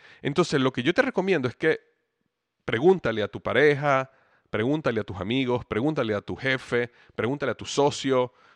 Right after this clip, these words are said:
pregúntale a tus colaboradores, porque muchas veces esta parte de culpar es un punto ciego que muchos tenemos. Y tenemos que tener cuidado de no delegar responsabilidades que podíamos asumir en parte,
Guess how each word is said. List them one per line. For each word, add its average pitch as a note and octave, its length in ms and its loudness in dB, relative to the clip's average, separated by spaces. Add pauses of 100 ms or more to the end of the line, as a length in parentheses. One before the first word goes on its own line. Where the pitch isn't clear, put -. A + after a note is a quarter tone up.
pregúntale C#3 320 0
a - 60 -8
tus A2+ 120 -12
colaboradores, G#2 720 0
porque A#2+ 220 -6
muchas C#3 340 -6
veces F3 400 -2
esta - 260 -8
parte D#3+ 260 0
de D3 40 -6
culpar B2 360 0
es G#2+ 60 -2
un A#2 120 -6
punto C#3 280 -4
ciego B2+ 300 0
que A2+ 100 -10
muchos G2+ 300 -10
tenemos. F2+ 380 -10 (600)
Y A2+ 120 -8
tenemos A2 260 -4
que C#3 40 -6
tener A2 260 -4
cuidado A2+ 520 2 (340)
de A2+ 460 0
no A2 600 -2 (580)
delegar B2 800 6
responsabilidades G#2 1040 -2 (340)
que A2 340 -2
podíamos B2 460 0
asumir C3+ 540 0
en E3 180 0
parte, D#3+ 600 4